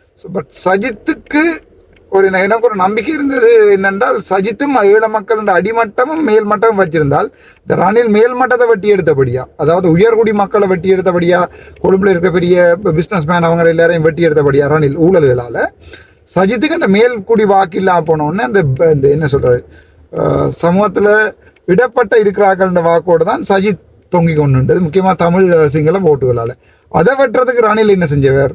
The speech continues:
திருப்பி சுமந்திரனை போட்டு அங்கேயும் வெட்டினது, இங்கேயும் வெட்டினது. அப்படி, அஹ், திருப்பி தமிழ் தேசிய கூட்டமைப்பு இந்தியால வந்து இந்தியால தனியா நின்று உடைஞ்சு நின்றது. அப்படி ரணில் பாவிச்சது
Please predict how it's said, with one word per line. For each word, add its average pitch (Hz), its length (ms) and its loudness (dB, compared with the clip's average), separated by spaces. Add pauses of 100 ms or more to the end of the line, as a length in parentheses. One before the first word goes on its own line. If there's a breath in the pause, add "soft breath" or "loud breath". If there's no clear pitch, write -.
திருப்பி 196 240 -2
சுமந்திரனை 196 500 -2
போட்டு 147 320 0 (680)
அங்கேயும் 160 360 0
வெட்டினது, 127 340 -6 (540)
இங்கேயும் 147 300 0
வெட்டினது. 127 280 -4
அப்படி, 190 260 0 (100)
அஹ், 160 200 2
திருப்பி 175 380 -2 (600 soft breath)
தமிழ் 180 220 0
தேசிய 175 240 0
கூட்டமைப்பு 151 440 0
இந்தியால 143 260 0
வந்து 160 180 -4
இந்தியால 151 220 0
தனியா 143 280 -2
நின்று 131 200 0
உடைஞ்சு 131 220 -2
நின்றது. 120 240 -2
அப்படி 135 280 -2
ரணில் 196 360 -2
பாவிச்சது 208 480 0